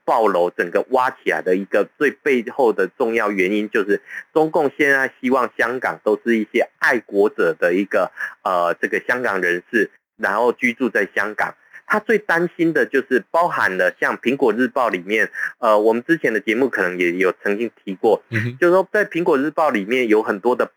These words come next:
Speaker 1: 爆料或者是笔名的这一些撰稿者，那中共中央是非常想要知道到底哪一些人是披着爱国者的外衣，或者是，呃，以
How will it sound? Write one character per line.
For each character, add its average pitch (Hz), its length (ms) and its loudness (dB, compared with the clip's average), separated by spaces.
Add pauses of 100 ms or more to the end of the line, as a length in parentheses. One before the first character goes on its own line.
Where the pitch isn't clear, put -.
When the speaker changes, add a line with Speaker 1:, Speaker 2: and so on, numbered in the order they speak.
Speaker 1:
爆 120 240 2
料 117 340 0 (380)
或 180 180 4
者 117 160 0
是 135 200 -2 (160)
笔 101 260 0
名 95 340 0 (380)
的 113 120 2
这 135 160 0
一 127 160 0
些 123 300 -2
撰 135 200 0
稿 98 200 0
者， 92 280 -2 (300)
那 165 120 0
中 180 240 -2
共 175 180 0
中 156 140 2
央 151 220 0
是 160 180 -2
非 170 220 2
常 113 260 -4
想 98 100 0
要 107 80 -2
知 117 200 -8
道 110 200 0 (120)
到 175 160 2
底 104 180 -2
哪 98 380 -2
一 147 200 2
些 156 160 2
人 101 240 2
是 127 120 -4 (100)
披 160 240 -2
着 151 240 -2 (120)
爱 156 200 0
国 117 240 0
者 113 180 0
的 90 180 -4
外 123 200 2
衣， 120 320 -4 (420)
或 202 160 6
者 127 240 2
是， 151 280 2
呃， 110 260 2
以 123 240 -2